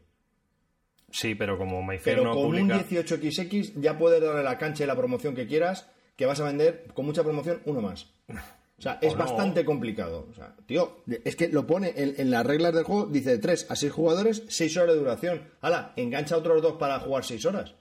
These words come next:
Speaker 1: Ya,
Speaker 2: Es que
Speaker 1: ya,
Speaker 2: no
Speaker 1: ya.
Speaker 2: es fácil. Son, son juegos muy exigentes que requieren, pues, de grandes dosis de estrategia y de paciencia.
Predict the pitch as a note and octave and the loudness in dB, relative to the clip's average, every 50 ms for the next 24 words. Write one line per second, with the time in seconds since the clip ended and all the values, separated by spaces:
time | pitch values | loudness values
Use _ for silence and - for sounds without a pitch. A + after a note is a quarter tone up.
0 | _ _ _ _ _ _ _ _ - G#2 A2+ A#2+ A#2 A#2 D3 F3+ E3+ - D#3+ F#3+ | _ _ _ _ _ _ _ _ -8 -4 -2 0 0 2 2 0 0 0 0 -2
1 | G#3 - D#3 A2 G2 - - _ _ - - - - - C#3+ C#3+ B2+ C#3+ F3 F#3+ | -2 -2 -4 -4 -6 -8 -12 _ _ -12 -10 -10 -8 -6 -6 -4 -2 -2 -2 -2
2 | - - - C3+ C3+ C#3+ D#3 E3+ E3+ D#3+ - B2 F#2+ A2 C3 C3 E3 - - - | -4 -8 -10 -8 -6 -4 -2 -2 -2 -4 -6 -8 -8 -6 -6 -4 -6 -6 -4 -4
3 | C3 A2 G2 G2 - A#2+ B2 B2+ D3+ E3 F#3 F#3 - _ _ _ _ _ _ _ | -4 -4 -4 -6 -6 -6 -4 -4 -4 -4 -6 -8 -12 _ _ _ _ _ _ _
4 | _ _ _ _ - G#2 G#2 - G#2 G2+ G2 G#2 G2+ A2 A#2 B2 C3 C3+ C3 B2+ | _ _ _ _ -20 -12 -6 -4 -2 -2 0 -2 -2 -2 -2 0 0 0 0 0
5 | D3 D3 C#3 D3 C#3+ C#3+ D3 C#3 - D3 C#3 C#3+ F3 E3 - F3+ F#3 G#3+ A3+ - | 0 0 0 0 0 -2 -2 -2 -2 -2 0 0 -2 -2 -2 -4 -4 -4 -4 -8
6 | - _ _ _ _ _ _ _ _ _ _ _ _ C3+ B2+ B2 A#2 A2 A2+ B2 | -12 _ _ _ _ _ _ _ _ _ _ _ _ -6 -4 -2 0 0 0 0
7 | - B2 A2+ - - C#3+ E3+ F#3 - C3 G#2 D#2+ - | 0 -2 -6 -4 -2 -2 -2 -2 -2 -4 -4 -6 -8